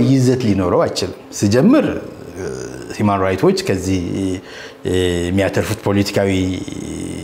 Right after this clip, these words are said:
ሚሽንም የለም። ተቋሙም ኢንዲፔንደንት ተቋም ነው።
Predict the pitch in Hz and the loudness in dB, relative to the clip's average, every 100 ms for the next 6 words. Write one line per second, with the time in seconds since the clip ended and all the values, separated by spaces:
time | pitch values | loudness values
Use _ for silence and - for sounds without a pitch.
0 | 82 73 110 123 156 110 95 95 170 339 | -10 -4 0 2 4 4 4 4 4 4
1 | 311 269 196 - - - - 135 139 117 | 2 0 -2 -4 -8 -12 -4 0 2 2
2 | 107 220 330 302 - - - - 131 131 | 4 4 4 0 -4 -14 -4 4 4 4
3 | - 110 101 98 110 107 104 98 101 | 2 2 2 2 0 2 2 2 -2